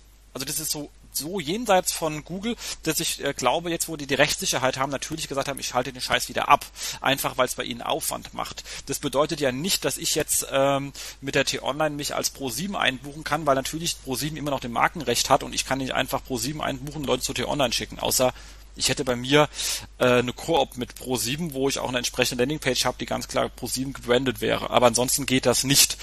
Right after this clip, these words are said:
Ähm, das Zweite ist, es würde mir auch nichts bringen. Also im schlimmsten Fall klickt jemand, also stell mal vor, ich gebe jetzt als, ich buche jetzt als Musicload iTunes und schreibe rein, hier, hier gibt's auch lustige M P drei.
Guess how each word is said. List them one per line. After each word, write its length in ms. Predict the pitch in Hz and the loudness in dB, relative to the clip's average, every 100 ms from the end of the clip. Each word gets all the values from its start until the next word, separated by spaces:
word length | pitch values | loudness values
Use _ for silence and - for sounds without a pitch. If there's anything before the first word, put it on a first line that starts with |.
| - - - - - - | -6 -4 -4 -6 -6 8
Ähm, 400 | 135 135 143 143 - - | 12 12 10 -2 -8 -2
das 120 | 127 - | 6 8
Zweite 360 | - 143 - | 12 10 10
ist, 240 | 165 - 147 | 4 4 2
es 120 | 127 | 2
würde 200 | 165 156 | 2 2
mir 160 | 156 | 2
auch 60 | 131 | 2
nichts 160 | 127 - | 4 8
bringen. 340 | 190 220 113 - | 10 10 6 0
Also 360 | - 123 123 101 | 2 2 2 -4
im 180 | 117 131 | -6 0
schlimmsten 380 | - 190 - 180 | 0 2 0 4
Fall 200 | 160 139 | 8 10
klickt 320 | - 220 - | 8 4 4
jemand, 420 | 127 123 185 - | 2 4 2 0
also 140 | 131 123 | -2 0
stell 140 | 147 | 0
mal 80 | 143 | 0
vor, 100 | 143 | -2
ich 80 | - | -4
gebe 180 | 147 | 0
jetzt 140 | 143 - | 2 6
als, 300 | 127 123 - - - | 4 4 -2 -6 -8
ich 180 | 123 | -8
buche 220 | - 175 165 | -6 -4 -2
jetzt 100 | 143 | 2
als 220 | 127 - | 2 2
Musicload 640 | 135 196 190 - 143 - - - - - | -4 -4 -4 -2 0 0 -4 -18 2 10
iTunes 600 | 127 - 269 330 - - - - - 147 | 10 8 2 2 0 -2 -18 -20 -14 -4
und 80 | |
schreibe 420 | 135 120 135 165 131 | 0 8 8 8 6
rein, 240 | 131 170 | 4 4
hier, 240 | 151 135 | -2 -4
hier 160 | 127 165 | -2 0
gibt's 160 | 151 127 | 0 0
auch 160 | 165 | 0
lustige 340 | 143 - 123 120 | 0 0 0 -2
M 140 | 120 | -2
P 100 | 117 | -4
drei. 320 | - 117 110 | 2 2 2